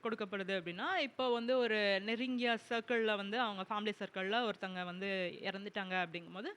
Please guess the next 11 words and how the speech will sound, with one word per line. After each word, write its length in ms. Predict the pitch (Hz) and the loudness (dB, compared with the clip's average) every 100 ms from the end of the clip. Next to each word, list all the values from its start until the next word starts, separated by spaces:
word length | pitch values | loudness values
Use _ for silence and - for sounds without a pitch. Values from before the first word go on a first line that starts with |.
| - - - | -12 -20 -4
அந்த 300 | 226 240 262 - | -2 2 0 0
சிச்சுவேஷன்லேருந்து 680 | 233 302 294 277 233 262 | 0 2 2 2 2 0
அவங்களால 440 | 254 202 202 208 202 | 0 -2 0 0 -2
ஈஸியா 260 | - 233 | 0 0
வெளிவர 380 | 202 196 214 208 | 2 4 4 4
முடியாது. 500 | 190 180 175 160 277 - - | 4 4 4 4 0 -2 -14
எத்தனை 400 | - 185 - 226 | -6 -2 2 4
ஆறுதல் 400 | 220 208 214 214 | 6 6 6 2
கொடுத்தாலும், 480 | 202 202 - 196 254 | 4 2 4 2 4
என்ன 220 | 285 202 | 0 0
பண்ணாலும், 420 | 208 196 175 190 | 0 0 2 0